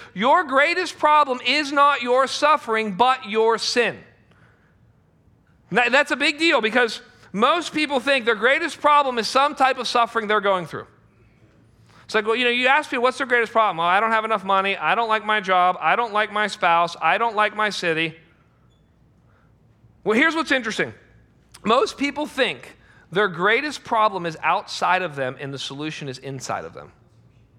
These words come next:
So, you know, you think, "Oh, here's the great, my problem, my problem is my husband, or my problem is my wife. My problem is my boss. My problem is my home. My problem is my job." Well, that's all outside of you. Isn't that convenient that the problem would be outside of you?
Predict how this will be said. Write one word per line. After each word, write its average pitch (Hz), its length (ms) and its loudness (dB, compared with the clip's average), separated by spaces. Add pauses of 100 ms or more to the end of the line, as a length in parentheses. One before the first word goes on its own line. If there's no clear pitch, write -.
(400)
So, 196 200 0
you 202 200 -2
know, 180 60 -2
you 180 120 -2
think, 175 160 -4
"Oh, 156 120 2
here's 165 220 -4
the 180 60 -6
great, 156 180 -8
my 135 120 -6
problem, 170 400 0
my 160 100 0
problem 214 360 0
is 151 100 -10
my 147 160 0
husband, 139 340 -4
or 117 40 -10
my 117 80 -10
problem 185 320 -2
is 131 60 -12
my 123 80 -8
wife. 120 180 -6
My 131 60 -8
problem 214 340 0
is 147 100 -10
my 123 100 -10
boss. - 480 -4 (1160)
My 147 80 -4
problem 214 380 0
is 156 120 -6
my 135 160 -4
home. 147 280 -4
My 117 100 -8
problem 214 400 0
is 147 100 -8
my 139 140 -6
job." 139 400 0 (320)
Well, 175 120 -2
that's 277 200 2
all 233 160 2
outside 233 440 2
of 196 80 -2
you. 170 80 -4
Isn't 190 160 -6
that 226 180 0
convenient 160 440 -4
that 151 100 -4
the 151 60 -4
problem 175 260 2
would 156 100 -6
be 165 100 -4
outside 139 460 0
of 104 140 -10
you? 73 160 -18